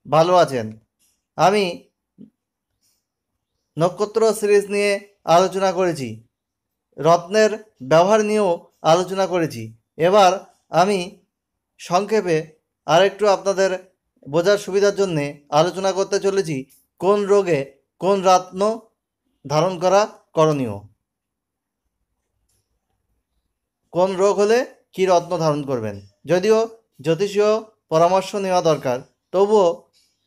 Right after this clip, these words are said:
আপনারা জ্যোতিষ সম্পর্কে জ্ঞান অর্জন করুন, সেটাই আমরা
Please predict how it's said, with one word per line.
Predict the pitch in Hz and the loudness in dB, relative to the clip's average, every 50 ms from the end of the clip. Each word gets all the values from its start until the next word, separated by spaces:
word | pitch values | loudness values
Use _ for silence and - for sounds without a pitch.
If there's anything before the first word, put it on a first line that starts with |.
| _ _ _ _ _ - | _ _ _ _ _ -6
আপনারা | - 151 151 151 170 196 185 175 165 160 156 - _ _ _ _ _ _ _ _ _ _ - | -2 -2 -2 0 0 0 2 2 2 0 -2 -6 _ _ _ _ _ _ _ _ _ _ -10
জ্যোতিষ | - 156 170 170 196 190 - 208 | -6 -6 -4 -2 -4 -4 -4 -6
সম্পর্কে | 190 190 180 196 196 185 190 196 190 190 196 196 _ _ _ - 131 | -6 -4 -2 -2 -2 -2 -2 -2 -2 -2 -4 -8 _ _ _ -16 -6
জ্ঞান | 120 156 156 160 160 | -2 0 0 2 0
অর্জন | 151 147 160 156 139 131 | -2 -2 -6 -6 -6 -6
করুন, | 135 117 110 107 110 110 113 _ _ _ - | -6 -6 -8 -10 -14 -16 -20 _ _ _ -8
সেটাই | 165 160 156 196 196 202 208 208 _ _ _ _ _ _ - | -6 -2 0 0 0 0 -2 -8 _ _ _ _ _ _ -6
আমরা | - 147 151 160 175 | -4 -4 -2 0 0